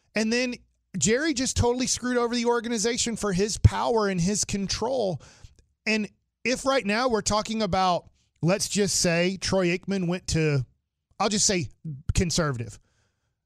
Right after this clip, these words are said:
This isn't conservative here, went to six Super Bowls because Jimmy stayed along, everything got along,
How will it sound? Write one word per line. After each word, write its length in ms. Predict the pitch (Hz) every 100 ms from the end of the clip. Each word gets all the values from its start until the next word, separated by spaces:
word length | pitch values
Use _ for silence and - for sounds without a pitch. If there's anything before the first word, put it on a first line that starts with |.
| _ 165
This 160 | 190
isn't 260 | 202 160 147
conservative 460 | 156 147 143 135 113
here, 160 | 113
went 220 | 143 202
to 120 | - 175
six 360 | - 285 -
Super 500 | - - - 202 165
Bowls 380 | 135 123 - -
because 400 | 160 - 170 135
Jimmy 380 | 123 208 240 233
stayed 240 | - 220
along, 500 | 220 196 208 208 202
everything 400 | 185 196 202 202
got 180 | 202 196
along, 340 | 185 185 185